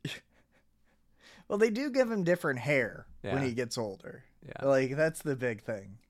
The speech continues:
Speaker 1: And also, like, I don't know, when he's a kid, he's just kind of a little wiener.
Speaker 2: He's just a little wiener.
Speaker 1: Um.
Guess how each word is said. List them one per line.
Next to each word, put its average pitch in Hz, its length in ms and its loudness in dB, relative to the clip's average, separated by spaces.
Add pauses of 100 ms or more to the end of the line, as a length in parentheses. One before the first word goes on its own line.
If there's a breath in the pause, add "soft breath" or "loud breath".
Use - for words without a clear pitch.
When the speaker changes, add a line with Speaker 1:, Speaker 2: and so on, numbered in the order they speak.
(1000 soft breath)
Speaker 1:
And 139 160 -2
also, 139 380 2
like, 120 340 0
I 120 80 -2
don't 113 140 -4
know, 104 100 -6
when 113 160 -6
he's 110 160 -4
a 104 80 -8
kid, 117 240 -4
he's 107 200 -10
just - 200 -10
kind 113 220 -4
of 104 80 -10
a 107 40 -6
little 110 280 -6
wiener. 107 420 -4 (160)
Speaker 2:
He's 117 140 -6
just 123 160 -10
a 135 60 -8
little 117 220 -2
wiener. 101 380 -6 (880)
Speaker 1:
Um. 107 460 -2